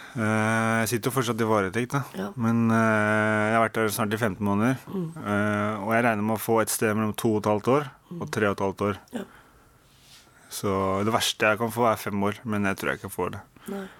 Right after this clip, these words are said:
Speaker 1: Men, eh, du vet jo aldri.
Speaker 2: Vet jo aldri.
Speaker 1: Det er
Speaker 2: Har
Speaker 1: det
Speaker 2: du
Speaker 1: som
Speaker 2: noen venner, har du noen venner her, da?
Speaker 1: Eh,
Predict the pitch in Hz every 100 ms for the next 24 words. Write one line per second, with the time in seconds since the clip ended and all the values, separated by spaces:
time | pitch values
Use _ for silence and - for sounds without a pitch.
0 | - - _ - 110 104 104 104 98 98
1 | 98 98 110 131 117 110 101 139 117 104
2 | 123 - 220 175 202 175 180 - _ _
3 | - 131 196 208 214 202 202 180 190 196
4 | 185 180 214 269 - - - _ _ -
5 | 170 170 170 170 170 170